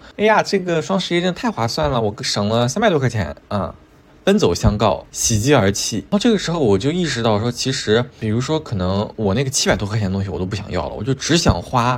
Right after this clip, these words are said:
个三百多块钱啊。就举个例子啊，比如说我就发现我其实七百多里面有四百块钱都是没有必要的东西，我可以不买，我就可以只买三百块的东西。那假如说我买了这三百块的东西，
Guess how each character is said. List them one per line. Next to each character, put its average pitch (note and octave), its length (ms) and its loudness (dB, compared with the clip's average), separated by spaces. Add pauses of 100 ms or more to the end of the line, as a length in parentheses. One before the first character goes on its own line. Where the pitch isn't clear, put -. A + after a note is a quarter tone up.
个 D#2+ 360 -2 (160)
三 - 200 0
百 A3 120 6
多 F#2+ 100 2
块 F2+ 80 -4
钱 - 180 -10 (540)
啊。 G2 220 2
就 G#2 120 -4
举 G2 200 -4
个 G2+ 80 2
例 C#3 120 4
子 G2 80 0
啊， F2 160 -6
比 F#2+ 80 -6
如 G#2+ 80 -2
说 C#3 160 2
我 A#2 160 2
就 G#2+ 80 -2
发 C#3+ 160 -4
现 D3 260 -2 (120)
我 F#2 80 -2
其 - 180 -8
实 D#3+ 140 -6
七 - 200 -6
百 G#2+ 120 0
多 A2 220 0
里 G#2 80 -4
面 G2+ 180 -4
有 D#2+ 180 -4
四 - 220 -8
百 - 80 0
块 G2 140 -8
钱 G2+ 120 -6
都 A#2+ 80 -6
是 A#2+ 120 -8
没 G#2 80 0
有 G#2 80 -2
必 A2 140 -10
要 D3 120 0
的 G#2+ 80 -2
东 D#2+ 100 -10
西， F#2 120 -12
我 D#2+ 80 -10
可 - 100 -16
以 - 20 -6
不 C#3+ 140 -10
买， - 200 -6 (680)
我 G2+ 120 -2
就 D3+ 120 2
可 B2+ 180 -2
以 C3 80 0
只 - 180 -2
买 B2+ 200 -2
三 - 200 -6
百 - 120 -2
块 - 180 -8
的 - 60 -14
东 - 160 -16
西。 - 180 -18 (640)
那 A3 120 4
假 - 240 -2
如 C3 80 0
说 D#3+ 160 -6
我 C#3 100 -2
买 C#3+ 160 0
了 F#2+ 80 -4
这 G#2+ 60 -2
三 D#3 160 -4
百 - 80 2
块 C#3+ 200 -4
的 G2+ 80 0
东 B2 120 -4
西， - 220 -10